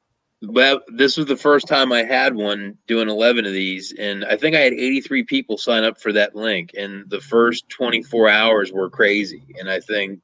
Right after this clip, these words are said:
I think that change helped a lot because you could really, uh, really put in some work before the book launched and have that great day one. And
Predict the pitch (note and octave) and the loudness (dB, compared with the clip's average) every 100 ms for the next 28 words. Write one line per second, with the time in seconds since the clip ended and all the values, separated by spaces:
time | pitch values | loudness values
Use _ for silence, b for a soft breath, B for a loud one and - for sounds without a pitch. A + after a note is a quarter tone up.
0 | - G#2 - A#2+ A2 A#2 A#2 - - A#2 | -6 -4 0 -2 0 -2 -2 -4 -6 -4
1 | A#2+ B2 - A#2 A2+ A#2 G#2 G#2 A2 - | -2 -4 -2 -2 -2 -2 0 0 -2 -4
2 | A2 G#2 G#2+ - G#2 _ G#2 A#2 A#2 A#2 | -4 -4 -6 -8 -10 _ -4 0 2 2
3 | A2+ A2+ - B B B B B B B | 0 -2 -12 B B B B B B B
4 | - A2 G#2+ G2+ F#2+ - _ _ _ _ | -4 0 2 2 0 -2 _ _ _ _
5 | - A#2+ C3 B2+ B2 - C3+ A#2+ A2+ - | -6 2 4 4 2 2 2 2 0 -4
6 | A2+ G#2 A2+ A2+ - - A#2 A2 G2 G2+ | -4 -2 -2 -2 -8 -10 -6 -6 -4 -4
7 | A2 G2+ G#2 G#2+ A2+ - G#2 G#2 G2+ G#2+ | -4 -4 -2 0 -2 -2 -2 0 0 -4
8 | - A2 A2 - G#2 G#2 A#2 A2+ A2 | -4 -4 -4 -6 -6 -6 -4 -4 -6